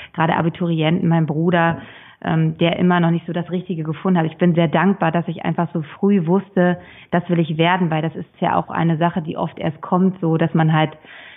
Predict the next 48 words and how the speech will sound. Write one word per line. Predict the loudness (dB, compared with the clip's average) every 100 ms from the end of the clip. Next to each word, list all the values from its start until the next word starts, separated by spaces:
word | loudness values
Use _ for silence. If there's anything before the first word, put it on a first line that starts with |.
| -20 _ _ -20 -16 -16 -18 -10
gibt | 0 0 0 2
wenig | 4 4 2 -6 -8 0
Leute, | 2 2 0
die | 0
genau | 2 4 2
wissen, | 0 0 0
so | 2
ich | 0 2
will | 2
jetzt | 2 -2
Arzt | -2 -2 -6 -4
werden | -2 -2
oder | -2 -4
ich | -6 -6
will | -6 -4
Tischler | -4 -4 -2 -2 -2
werden. | -2 -2 -2
Und | -4 -6 -20 -20 -14 -6
das | -6 -2
war | 0
halt | 0 0
einfach | 0 0 0
ganz | 0
schön, | 4 4
dass | 4 2
ich | 0
wusste, | 0 0 2 2 2
ähm, | 0 2 0 -2
ich | 0
möchte | 0 2
Hebamme | 2 2 2 2 2
werden | 0 0
und | -2 -6 -18 -20 -4
konnte | 0 0 0
halt | -2
diesen | -2 0 -2 -4 -16 _ -4
Weg | 0 2 2
auch | 0 0
gleich | -2 0
von | 0
Anfang | 0 0 0 0 0
an | 0
nach | -2
dem | -2
Abitur | -2 -4 -4 -6 -4
verfolgen. | -4 -2 0 2 2
Und | 0
das | 0